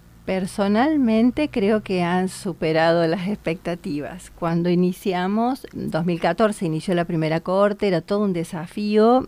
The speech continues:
este, realmente, este, pusimos todo, todo de nosotros para, para llevar adelante la, la carrera, pero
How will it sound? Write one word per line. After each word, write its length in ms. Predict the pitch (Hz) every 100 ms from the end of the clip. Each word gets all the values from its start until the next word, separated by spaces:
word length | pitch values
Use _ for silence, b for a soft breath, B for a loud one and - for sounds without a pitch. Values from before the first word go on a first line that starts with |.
| -
este, 540 | 160 156 160 - 160
realmente, 680 | 160 170 196 190 190 160 143 - - B B B B -
este, 320 | 175 - 180
pusimos 580 | - 185 - 220 220 190
todo, 680 | - 220 226 226 226 226 - -
todo 240 | 214 226
de 140 | 202
nosotros 520 | 165 165 196 185 202 202
para, 240 | 175 165 - -
para 160 | 165 156
llevar 320 | 185 175 180
adelante 760 | 175 165 160 170 180 190 190
la, 360 | - 165 165 165
la 160 | 175 165
carrera, 520 | 165 180 208 220 247
pero 380 | - 190 202